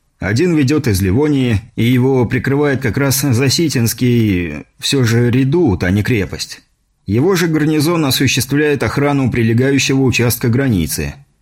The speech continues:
Еще два таких же стоят на путях, ведущих из Литовского княжества, и все три дороги сходятся близ крепости у города Себеж. Обходных путей не так, чтобы и много.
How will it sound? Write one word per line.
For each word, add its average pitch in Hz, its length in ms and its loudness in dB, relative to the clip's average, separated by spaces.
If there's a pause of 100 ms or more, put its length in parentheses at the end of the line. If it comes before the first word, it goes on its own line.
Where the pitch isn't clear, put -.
(140)
Еще 113 340 0
два 180 200 -2
таких 170 360 0
же 160 140 0
стоят 139 440 0
на 147 100 0
путях, 139 520 0
ведущих 123 540 0
из 107 140 2
Литовского 113 580 0
княжества, 131 680 0 (440)
и 92 140 -2
все 175 200 0
три 175 180 0
дороги 156 380 0
сходятся 139 520 0
близ 127 240 2
крепости 107 480 0
у 143 140 2
города 110 400 2
Себеж. 76 640 -4 (1160)
Обходных 156 520 -2
путей 180 360 0
не 160 140 0
так, 160 240 -2
чтобы 147 340 0
и 139 40 2
много. 143 480 -2